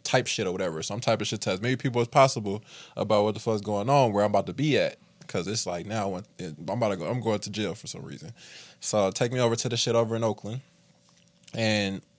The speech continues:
I'm in there. So first off, okay, so we'll get to the,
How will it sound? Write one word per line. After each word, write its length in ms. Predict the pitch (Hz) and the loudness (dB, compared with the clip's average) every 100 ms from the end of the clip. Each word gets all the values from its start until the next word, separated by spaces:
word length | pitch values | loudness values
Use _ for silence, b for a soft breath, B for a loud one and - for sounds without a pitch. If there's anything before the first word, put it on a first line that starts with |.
| _ - | _ -8
I'm 80 | |
in 140 | 123 139 | -2 4
there. 220 | 156 127 | 6 6
So 200 | - 120 | 4 -2
first 320 | 104 143 147 | 2 2 4
off, 220 | 117 101 - | 4 4 2
okay, 280 | 110 92 90 | -2 -2 -4
so 240 | - 98 | -6 -4
we'll 160 | 110 107 | -2 -2
get 160 | 104 | -4
to 120 | - | -6
the, 240 | 98 101 | -6 -6